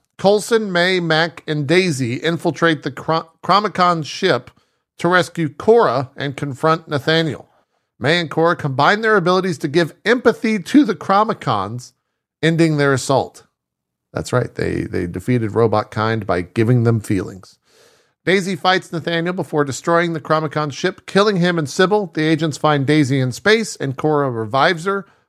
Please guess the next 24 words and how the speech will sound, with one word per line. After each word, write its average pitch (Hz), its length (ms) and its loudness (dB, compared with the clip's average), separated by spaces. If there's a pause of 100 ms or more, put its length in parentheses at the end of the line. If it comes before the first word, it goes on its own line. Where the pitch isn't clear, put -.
One 220 200 0
year 208 140 4
later, 180 280 4
Fitz - 320 0
and 165 100 -4
Simmons 165 480 -2 (300)
have 160 120 0
retired 196 420 2
to 196 60 -2
raise 175 300 0
Alia. 160 320 4
May 165 260 4
is 196 100 2
professor 160 640 0
of, 139 260 -4
at 147 140 0
shield's 185 460 0
Coulson 147 760 0
Academy. 107 640 -2 (420)
Mac 151 280 -2
continues 143 540 -4
to 131 60 -4
lead 127 220 0
shield 127 420 0